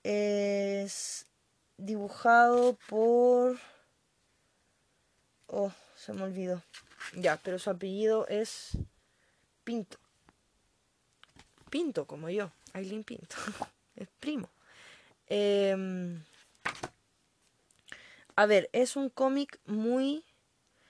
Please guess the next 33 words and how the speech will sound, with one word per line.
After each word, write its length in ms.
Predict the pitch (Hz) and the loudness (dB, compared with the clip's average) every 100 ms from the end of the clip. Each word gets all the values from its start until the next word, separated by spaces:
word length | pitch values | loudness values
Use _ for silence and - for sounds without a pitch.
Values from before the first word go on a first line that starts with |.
| _ _ | _ _
se 240 | - 214 | -4 -2
nota 480 | 226 254 - 226 254 - | 2 2 2 2 0 -6
que 100 | - | 0
hay 160 | 226 233 | 2 2
un 200 | 233 226 | 0 -4
fin 460 | - - 233 247 - _ _ _ _ - _ - - _ _ _ | -6 -4 -2 -4 -8 _ _ _ _ -20 _ -20 -20 _ _ _
muy, 580 | 185 202 226 247 247 247 - | -6 0 2 2 0 -2 -4
eh, 680 | 214 208 208 202 202 196 - | -2 0 0 0 -2 -4 -2
Fernando 460 | 214 214 262 254 | 2 4 4 4
Pinto. 320 | 214 156 - - _ - | 2 -4 -8 -20 _ -10
Ahí 80 | 190 | -8
está. 240 | 185 - 156 - - - - - - _ - | -6 -8 -8 -12 -16 -20 -20 -20 -20 _ -4
El 560 | 190 190 190 190 185 | -2 0 -4 -4 -6
ilustrador 480 | 185 190 190 202 214 | -4 -6 0 2 2
del 80 | 220 | 0
tercer 300 | 208 - 196 | -4 -6 -8
tomo 280 | - 220 220 | -4 -4 -4
es, 200 | - - - | -8 -12 -8
eh, 160 | 190 | -6
Fernando 420 | 180 190 190 202 185 | -4 -6 -4 -6 -6
Pinto. 280 | 156 - - - - - - _ - - | -10 -12 -20 -20 -20 -20 -20 _ -20 -8
Eh, 400 | 190 180 180 170 - | -4 -2 -4 -6 -6
se 120 | 220 | -2
nota 240 | 233 262 | 0 0
que 80 | 254 | -2
es 100 | - | -4
un 120 | 226 | -6
cómic 380 | - 226 233 254 | -4 -4 -4 -6
con 220 | - 220 | -8 -6
un 140 | 214 208 | -6 -6
fin 200 | 226 226 | -4 -2
muy 180 | 233 | -2
antropológico. 840 | 233 226 233 214 175 - - 220 | -2 -2 -2 -2 -2 -6 -10 -12